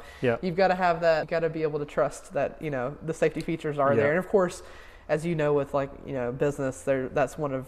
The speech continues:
Speaker 2: the main things to us is, like, getting our course inspected, getting our gear inspected,
Speaker 1: Mm-hmm.
Speaker 2: making sure that our guides are trained and certified and all that.
Speaker 1: Mm-hmm.
Speaker 2: So it's like, that's kind of the,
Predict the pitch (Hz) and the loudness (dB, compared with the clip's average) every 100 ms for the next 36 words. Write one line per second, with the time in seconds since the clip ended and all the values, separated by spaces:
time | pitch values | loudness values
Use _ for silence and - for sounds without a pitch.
0 | - 160 139 139 131 139 135 123 135 131 | -10 -6 -4 -2 -2 -4 -4 -6 -4 0
1 | 135 135 - 120 135 135 131 127 127 127 | 0 -2 -6 -4 -2 -2 -4 -4 -2 0
2 | 113 - - - - 180 165 - - - | -2 -10 -20 -20 -4 0 0 -2 -12 -2
3 | 190 175 170 160 151 139 139 127 139 170 | -2 0 0 0 -2 -4 -2 -2 -4 -2
4 | 160 147 147 - 139 123 131 127 120 113 | 0 0 -4 0 0 0 2 4 4 2
5 | 120 143 139 147 135 131 131 143 123 135 | 0 -2 -4 -4 -2 0 0 0 -2 -2
6 | 131 - 139 135 135 131 131 123 123 131 | -6 -6 -4 -4 -4 -6 -6 -8 -4 -2
7 | 127 - 123 123 123 123 120 120 113 107 | -2 -2 -2 -2 -2 0 0 0 0 -2
8 | 131 139 131 - - 147 135 - - 135 | -2 -2 -4 -6 -8 -2 -2 -4 -4 -2
9 | 135 165 175 160 160 | -2 4 6 8 6